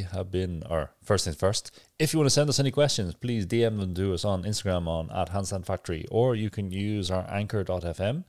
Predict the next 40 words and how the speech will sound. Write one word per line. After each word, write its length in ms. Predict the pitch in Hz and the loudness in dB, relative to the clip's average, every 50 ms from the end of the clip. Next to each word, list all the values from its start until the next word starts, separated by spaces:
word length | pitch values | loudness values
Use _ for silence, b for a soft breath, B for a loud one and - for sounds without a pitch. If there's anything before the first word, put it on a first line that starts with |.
| B B B B B B B B B B B B B | B B B B B B B B B B B B B
uh, 160 | - 90 90 92 | 2 4 4 4
or 160 | 85 92 92 | 6 4 2
if 80 | 90 | 4
you 40 | 98 | 4
just 140 | 101 98 - | 2 4 4
go 80 | 104 92 | 4 4
to 80 | 87 87 | 4 4
our 60 | 82 | 4
website 320 | 85 82 78 - - 87 | 4 2 2 2 0 -2
and 80 | - 80 | 0 2
go 100 | 80 80 | 0 0
to 60 | 76 | 0
the 80 | 80 73 | 0 -2
podcast 420 | - 80 87 82 - 82 78 78 | 0 -2 -2 0 0 -2 0 0
section, 460 | - - 82 78 - - 78 78 78 - | 2 0 0 -2 -2 -6 -6 -6 -8 -8
you'll 160 | 85 82 78 | -8 -8 -2
be 100 | 78 85 | 0 0
able 80 | 82 | 0
to 60 | 76 78 | 0 -2
find 220 | - - 80 78 | -2 -2 -2 0
a 20 | |
link 140 | 78 80 78 - | 0 -2 -2 -2
to 100 | - 78 | -4 -2
it 60 | 73 | 0
there 180 | 82 85 90 | 2 2 2
and 200 | - - 80 78 | 2 0 -4 -4
send 240 | - - 82 80 80 | -4 -4 -2 -2 -2
us 200 | 80 78 73 73 78 - - | -2 -4 -4 -6 -8 -10 -10
voice 420 | 90 80 73 76 80 80 82 - | -10 -10 -8 -4 -2 -2 -2 -2
questions 380 | - - 85 76 - - 80 73 | 0 0 0 0 0 -4 -4 -2
that 180 | 78 76 - | -2 -2 0
way. 200 | - 101 147 180 - B B B B B B B B B B - | 0 0 -2 -2 -6 B B B B B B B B B B 4
Uh, 220 | 90 87 90 87 - | 6 6 6 6 4
other 160 | - 101 101 | 4 2 2
than 100 | 90 80 | 2 2
that, 360 | 82 92 107 117 - - - - - _ - | 4 2 2 2 0 -6 -10 -12 -16 _ -2
I've 180 | 92 87 82 | -2 -2 -2
been 140 | 87 85 85 | -2 -4 -2
Emmett, 440 | 85 90 110 143 143 - - - - - | -2 0 0 0 0 0 -6 -10 -12 -8
and 540 | - 90 87 87 90 98 113 120 131 123 | -4 0 0 2 2 2 2 0 -2 -4